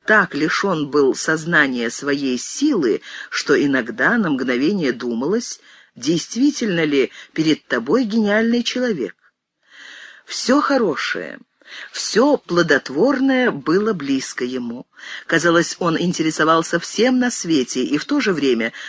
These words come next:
в нем ни на мгновение не проявлялось той самоуверенности, какая обыкновенно присуща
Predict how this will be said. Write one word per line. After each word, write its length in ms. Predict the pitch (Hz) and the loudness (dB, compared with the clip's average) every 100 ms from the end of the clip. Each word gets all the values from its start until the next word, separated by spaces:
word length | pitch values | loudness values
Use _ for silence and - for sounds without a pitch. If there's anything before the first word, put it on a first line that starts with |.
| - | -12
в 140 | 135 | -2
нем 340 | 165 262 226 165 | 2 4 4 2
ни 160 | 185 262 | 2 4
на 100 | 262 | 4
мгновение 720 | 240 220 247 208 170 147 139 | 2 2 0 2 2 2 2
не 140 | 156 | 0
проявлялось 640 | 156 156 160 175 170 156 - - - - | -2 -2 0 2 2 2 0 -12 -16 -2
той 200 | 170 165 | 2 4
самоуверенности, 1040 | - 151 156 156 247 196 135 127 - 131 - - - | 2 -2 -2 0 0 2 0 -2 -2 -2 -2 -12 -8
какая 360 | 143 147 143 | -2 2 4
обыкновенно 600 | 139 139 139 151 180 147 | 2 0 0 2 2 0
присуща 720 | 156 139 - 151 - - 139 | -2 -6 -4 -4 -2 0 0